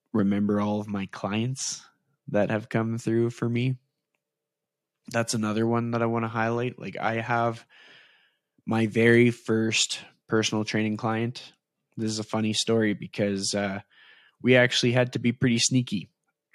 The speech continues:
So I couldn't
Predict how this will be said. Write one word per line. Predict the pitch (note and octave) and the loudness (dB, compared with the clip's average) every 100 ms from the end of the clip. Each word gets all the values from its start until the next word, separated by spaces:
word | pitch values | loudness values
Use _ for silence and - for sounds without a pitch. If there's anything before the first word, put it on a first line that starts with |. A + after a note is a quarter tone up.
| _ | _
So | - - A2 D#2+ - _ _ _ _ _ _ _ _ _ - | -4 2 2 2 -8 _ _ _ _ _ _ _ _ _ -2
I | A2+ A2+ A2+ - | 0 2 0 -2
couldn't | - C3 C3+ C3+ - - - | 2 4 4 0 -4 -6 -6